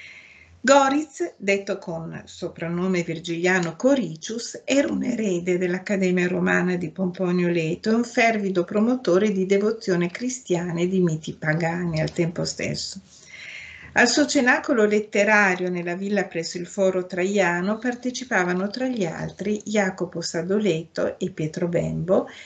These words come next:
i due segretari domestici pontifici, nonché Egidio da Viterbo, Fedra Inghirame e Baldassarre Castiglione, nomi per la maggior parte connessi a Raffaello.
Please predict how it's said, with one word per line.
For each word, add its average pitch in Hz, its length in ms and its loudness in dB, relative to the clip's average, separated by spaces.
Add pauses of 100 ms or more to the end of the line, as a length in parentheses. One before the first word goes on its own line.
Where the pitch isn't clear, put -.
(220)
i 170 120 0
due 170 160 8
segretari 160 680 0
domestici 170 720 -6
pontifici, 233 720 0
nonché 214 340 4
Egidio 190 460 4
da 165 140 0
Viterbo, 208 680 2
Fedra 175 360 0
Inghirame 175 680 -2
e 214 40 -2
Baldassarre 170 800 -2 (340)
Castiglione, 165 1000 -2
nomi 208 540 6
per 196 160 -2
la 175 100 0
maggior 180 380 -2
parte - 360 -6
connessi 147 720 -4
a 180 100 -4
Raffaello. - 600 -8